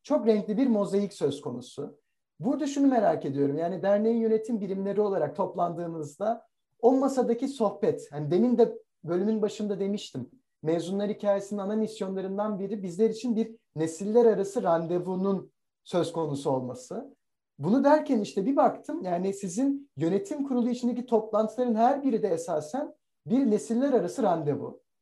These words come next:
Çünkü yani mezuniyet yılları arası çok farklı.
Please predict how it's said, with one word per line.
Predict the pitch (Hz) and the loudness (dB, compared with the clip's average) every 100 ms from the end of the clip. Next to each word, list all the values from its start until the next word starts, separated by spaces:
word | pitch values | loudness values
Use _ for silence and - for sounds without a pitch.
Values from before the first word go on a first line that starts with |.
| _ | _
Çünkü | - 196 208 196 269 | -8 -4 -2 -2 -2
yani | 254 180 | 0 -2
mezuniyet | 175 175 180 180 226 277 254 | 0 0 0 2 2 2 0
yılları | 233 233 254 | 2 4 4
arası | 247 240 269 | 4 2 -2
çok | 233 226 - | 0 0 2
farklı. | 175 135 131 117 | -2 -2 -10 -14